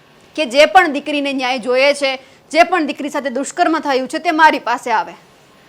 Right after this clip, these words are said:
ના, તેમને ફક્ત ને ફક્ત રાજનીતિ જોઈએ છે, રાજનીતિના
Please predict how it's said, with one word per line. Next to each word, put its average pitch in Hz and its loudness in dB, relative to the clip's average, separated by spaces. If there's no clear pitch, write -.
ના, 262 2
તેમને 311 4
ફક્ત 320 0
ને 359 4
ફક્ત 349 0
રાજનીતિ 330 4
જોઈએ 320 4
છે, 349 0
રાજનીતિના 294 4